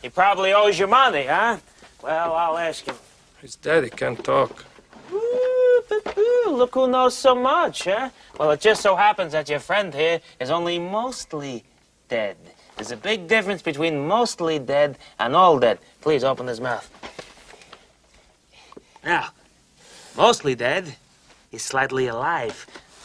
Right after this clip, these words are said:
Speaker 1: Now, all dead, well, with all dead, there's usually only one thing that you can do.
Speaker 2: What's that?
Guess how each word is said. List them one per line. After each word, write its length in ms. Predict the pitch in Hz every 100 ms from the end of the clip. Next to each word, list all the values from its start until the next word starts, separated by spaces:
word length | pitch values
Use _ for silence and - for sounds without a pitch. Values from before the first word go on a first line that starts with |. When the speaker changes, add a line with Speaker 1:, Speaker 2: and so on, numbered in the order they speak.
| - -
Speaker 1:
Now, 240 | 175 160 - - - -
all 280 | 107 208 233
dead, 360 | 147 151 165 151 - - - - -
well, 360 | 123 135 139 131
with 180 | 135
all 200 | 147 175 151
dead, 240 | 151 156 131 - -
there's 140 | 120
usually 260 | 147 147 151
only 180 | 151
one 200 | 139 156
thing 120 | 151 143
that 140 | 135
you 80 | 139
can 160 | 135 127
do. 120 | 156 127 - - - - - -
Speaker 2:
What's 200 | - -
that? 160 | 62